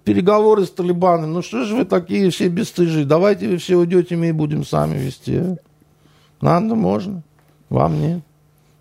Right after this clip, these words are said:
М. Понимаете, ну, самые умные такие, понимаете? Вот. Э,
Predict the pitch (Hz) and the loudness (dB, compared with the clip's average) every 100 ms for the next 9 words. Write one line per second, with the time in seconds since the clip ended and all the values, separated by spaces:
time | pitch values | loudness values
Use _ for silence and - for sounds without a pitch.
0 | - 143 151 - _ _ _ _ _ - | -4 -2 -4 -8 _ _ _ _ _ -20
1 | - - _ _ - 156 214 196 202 180 | -20 -20 _ _ -4 0 0 2 0 -2
2 | 135 - 139 151 127 196 185 190 123 95 | -12 -16 -16 -14 0 2 4 4 2 0
3 | 78 82 - 82 82 101 139 156 - _ | 0 -2 -2 -8 -6 -4 -2 -2 -6 _
4 | - - - _ _ - 143 151 127 - | -20 -20 -20 _ _ 0 2 4 2 -4
5 | - - - _ _ _ _ - - 139 | -20 -20 -20 _ _ _ _ -14 -2 2
6 | 139 131 131 123 120 | 4 4 4 4 2